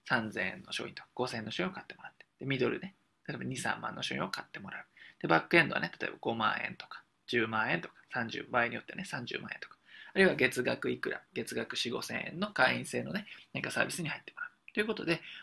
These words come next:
もうこのバックエンドもね、買ってもらえると、なかなか有料客のレベルですので、そこからね、接触は怠ってはいけませんけれども、まあ、育っていってもらういうふうなイメージですね。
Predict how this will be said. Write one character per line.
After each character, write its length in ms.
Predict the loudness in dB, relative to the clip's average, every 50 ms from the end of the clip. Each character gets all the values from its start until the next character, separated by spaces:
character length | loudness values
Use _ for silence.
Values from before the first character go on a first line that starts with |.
| -6
も 80 | -4 2
う 40 | 4
こ 80 | 4
の 80 | 4 6
バ 120 | 6 4
ッ 40 | 4 4
ク 140 | 0 -2
エ 60 | -2 -2
ン 60 | -2
ド 80 | -4
も 80 | -4 -4
ね、 160 | -6 -6 -6 -4
買 120 | -4 -4
っ 40 | -4
て 100 | -4 -6
も 120 | -4 -2 0
ら 100 | 0 0
え 40 |
る 80 | -2 -2
と、 140 | -4 -4 -4
な 120 | -2 -4
か 80 | -6 -6
な 60 | -8
か 60 | -2
有 260 | 0 2 4 6 6
料 200 | 6 6 4 2
客 260 | 0 -2 -6 -8 -10 -14
の 80 | -14 -20 _ _ _ -10
レ 80 | -6
ベ 100 | -6 -6
ル 120 | -6 -6 -8
で 120 | -12 -14
す 100 | -12 -8
の 80 | -2 -2
で、 120 | -2 -2 -2 -8 -16 -20 -20 _
そ 80 | -14 -2
こ 60 | 2
か 80 | 4 4
ら 60 | 4
ね、 160 | 2 -2 -8 -6
接 160 | -2 0 2
触 260 | 2 2 2 2 2
は 160 | 2 2 2 0
怠 320 | -2 -2 -2 -2 -2 -4
っ 80 | -4 -4
て 80 | -6
は 80 | -6 -4
い 60 | -2
け 100 | -2 -2
ま 140 | -2 -4 -6
せ 140 | -6 -10 -10
ん 60 | -8
け 100 | -6 -6
れ 60 | -4
ど 100 | -4 -4
も、 280 | -4 -4 -4 -6 -6 -10 _ _ -4
ま 80 | -2
あ、 20 | 0
育 160 | 0 -2 -2
っ 120 | -4 -6
て 80 | -8 -10
い 40 | -10
っ 40 | -10
て 100 | -10 -6
も 140 | -4 0
ら 100 | 2 2
う 60 | 2 2
い 80 | 0
う 20 | -2
ふ 60 | -6
う 20 |
な 100 | -10 -10 -8
イ 100 | -6 -6
メ 140 | -6 -6 -6
ー 20 | -10
ジ 80 | -12
で 80 | -12 -12
す 120 | -6 -6
ね。 160 | -6 -6 -6